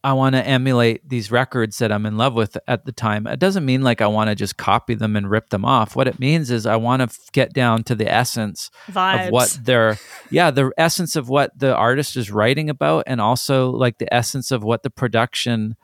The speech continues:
Speaker 2: Yeah.
Speaker 1: feel is on that. And, um, and that's what I did with this Alberta Stars. And I think the f-, one of the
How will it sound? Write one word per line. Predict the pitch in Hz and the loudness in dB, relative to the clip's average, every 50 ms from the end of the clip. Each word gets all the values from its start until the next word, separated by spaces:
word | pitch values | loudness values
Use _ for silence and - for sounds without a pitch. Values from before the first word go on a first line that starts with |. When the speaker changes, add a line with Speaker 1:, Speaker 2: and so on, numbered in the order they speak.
| _ _ _ - | _ _ _ -10
Speaker 2:
Yeah. | - 196 - _ _ _ _ _ _ _ _ _ _ | -10 -10 -10 _ _ _ _ _ _ _ _ _ _
Speaker 1:
feel | - - - 143 135 127 123 117 107 | -14 -2 2 4 4 6 6 4 4
is | 76 101 120 113 104 104 101 101 - - - | 2 2 2 4 2 2 0 -4 -6 -10 -8
on | - - 117 110 107 | -4 -2 -2 -2 0
that. | 101 104 101 95 95 87 - - | 0 2 2 2 2 0 -2 -4
And, | - 123 113 110 110 107 107 104 107 110 113 - - _ - | -2 0 0 2 2 2 0 -2 -4 -6 -10 -12 -16 _ -4
um, | 131 117 110 107 104 104 104 - - _ _ | -2 -2 0 0 -2 -4 -8 -12 -16 _ _
and | - 139 127 | 0 2 2
that's | 135 135 135 - - | 2 2 0 -2 -2
what | 139 123 | 0 0
I | 120 | 2
did | 113 120 120 110 | 2 0 0 0
with | 123 117 - | -2 -2 -4
this | 123 110 - 120 | -6 -6 -2 -2
Alberta | 107 110 104 117 107 104 | -2 0 0 -2 -4 -6
Stars. | - - - 135 131 123 110 107 - - - _ | -6 -4 -2 2 2 2 2 0 -2 -8 -12 _
And | - 151 170 170 156 139 127 120 113 113 120 123 - _ - - - - - _ _ _ _ _ | -2 0 2 4 4 4 4 4 2 0 -2 -6 -10 _ -20 -20 -20 -20 -20 _ _ _ _ _
I | - 120 | -2 -2
think | 117 - 135 120 - - _ | 0 0 0 -2 -2 -8 _
the | - 127 | -6 -6
f-, | - - - - | -6 -6 -10 -4
one | 139 135 147 160 | -2 0 2 2
of | 165 160 147 135 120 | 2 2 2 2 2
the | 135 127 113 | 0 0 0